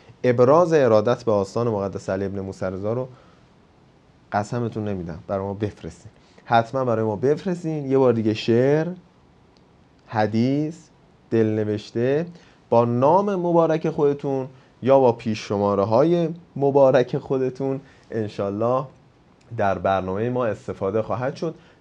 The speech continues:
در روز آخر هم به قید قرعه از همه شما شیعیان و محبین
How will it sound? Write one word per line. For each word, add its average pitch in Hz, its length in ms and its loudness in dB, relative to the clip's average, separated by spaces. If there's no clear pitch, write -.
در 120 180 0
روز 120 340 -2
آخر 110 640 2
هم 156 540 0
به 110 80 -2
قید 156 340 0
قرعه 151 560 0
از 120 160 0
همه 147 540 0
شما 143 380 2
شیعیان 123 580 2
و 113 40 2
محبین 117 720 -2